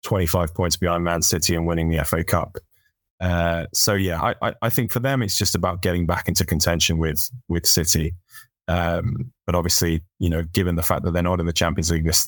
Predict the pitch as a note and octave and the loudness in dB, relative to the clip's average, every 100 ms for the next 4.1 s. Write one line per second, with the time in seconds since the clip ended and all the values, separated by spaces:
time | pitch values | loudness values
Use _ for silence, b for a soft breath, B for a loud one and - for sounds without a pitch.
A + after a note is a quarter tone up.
0 | - F#2 - E2 D#2+ E2 E2 E2+ E2+ F2+ | -2 0 2 2 2 2 2 0 0 0
1 | E2+ E2+ D#2+ - - - F2+ - E2+ - | 0 0 -2 -6 -8 -2 -2 0 0 -2
2 | F2 F2 - - E2+ E2+ E2 D#2+ - F2+ | -2 0 0 0 0 2 2 0 -2 -2
3 | E2 F2 F#2 F#2 B2 - E2+ D#2+ E2 F2+ | 0 2 2 2 0 0 0 2 0 -2